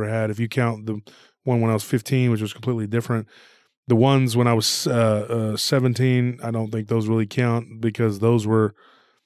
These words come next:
um, they were vanishing dogs. I don't think that was in it. But this one, it looked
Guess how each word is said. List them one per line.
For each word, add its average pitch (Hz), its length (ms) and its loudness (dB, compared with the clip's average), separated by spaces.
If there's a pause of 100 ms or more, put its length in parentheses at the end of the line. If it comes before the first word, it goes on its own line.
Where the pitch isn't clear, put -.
(340)
um, 104 520 -2
they 110 180 0
were 107 140 2
vanishing 113 760 -2
dogs. 110 420 2
I 117 40 6
don't 113 100 2
think 110 160 -2
that 117 140 2
was 107 280 -2
in 123 160 0
it. 110 80 -2
But 110 160 -4
this 165 240 4
one, 160 240 6
it 123 180 -2
looked 139 360 4